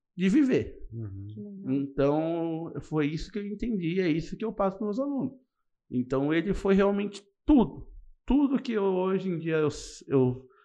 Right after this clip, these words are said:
Speaker 1: sou e tenho foi por causa disso. Foi por causa do taekwondo em si, da artes marciais em si.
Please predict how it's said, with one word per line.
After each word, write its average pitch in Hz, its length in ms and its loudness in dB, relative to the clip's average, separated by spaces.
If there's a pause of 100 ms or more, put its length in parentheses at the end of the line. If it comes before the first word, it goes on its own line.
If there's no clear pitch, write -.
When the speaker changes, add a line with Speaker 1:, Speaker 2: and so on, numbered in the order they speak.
(360)
Speaker 1:
sou 175 360 4
e 170 60 2
tenho 160 640 2 (360)
foi 123 140 0
por - 120 -6
causa 123 260 -2
disso. - 380 -8 (500)
Foi 107 100 -6
por 110 100 -4
causa 123 200 2
do 127 220 0
taekwondo 185 560 -4
em 202 60 -4
si, 165 200 -6
da 120 180 -4
artes 120 280 -4
marciais 139 500 -2
em 156 100 -4
si. 156 320 -8